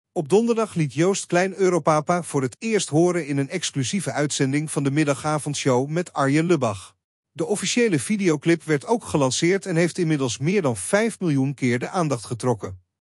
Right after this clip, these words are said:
Typisch voor Joost is de aanstekelijke mix van Europapa,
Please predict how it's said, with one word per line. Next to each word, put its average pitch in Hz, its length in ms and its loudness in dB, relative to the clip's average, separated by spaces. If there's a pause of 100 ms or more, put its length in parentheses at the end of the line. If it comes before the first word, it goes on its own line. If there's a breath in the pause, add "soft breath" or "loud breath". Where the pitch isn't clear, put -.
(200)
Typisch - 360 -2
voor 143 160 2
Joost 143 380 0
is 175 120 -4
de 165 100 -2
aanstekelijke 147 680 0
mix 147 280 -2
van 139 180 -2
Europapa, 151 800 0